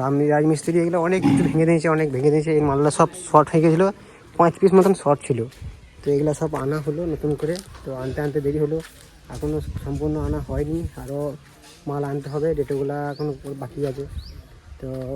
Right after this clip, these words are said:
আমার হিসেবে যে বলে, যে যেটা করে তাকে যে সেটা দেওয়া উচিত, কেননা রাজমিস্ত্রির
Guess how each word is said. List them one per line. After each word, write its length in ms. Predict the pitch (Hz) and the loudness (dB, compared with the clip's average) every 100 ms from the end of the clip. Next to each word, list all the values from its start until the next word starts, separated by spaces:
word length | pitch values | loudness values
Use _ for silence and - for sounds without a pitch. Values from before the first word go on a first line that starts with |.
| 139 139 143 - - - - - - 143 | -8 -10 -14 -20 -20 -20 -20 -20 -18 -10
আমার 160 | 151 156 | -6 -6
হিসেবে 240 | 139 175 185 | -4 -2 -2
যে 40 | 165 165 | -2 -2
বলে, 160 | 180 160 - - - _ 143 | -2 -4 -12 -20 -20 _ -6
যে 80 | 151 165 | -4 -2
যেটা 180 | 170 170 160 147 | -2 -4 -6 -4
করে 200 | 160 170 160 | -2 -2 -6
তাকে 200 | 151 - 143 | -8 -4 -2
যে 80 | 147 135 | -4 -6
সেটা 180 | - 147 143 | -6 -6 -4
দেওয়া 160 | 139 143 | -4 -6
উচিত, 220 | 127 151 - - _ _ _ - | -6 -8 -10 -20 _ _ _ -12
কেননা 340 | 135 135 139 139 139 139 160 - - - 139 139 | -6 -4 -4 -6 -10 -12 -18 -20 -20 -16 -10 -6
রাজমিস্ত্রির 440 | 151 170 160 151 | -2 -2 -2 -8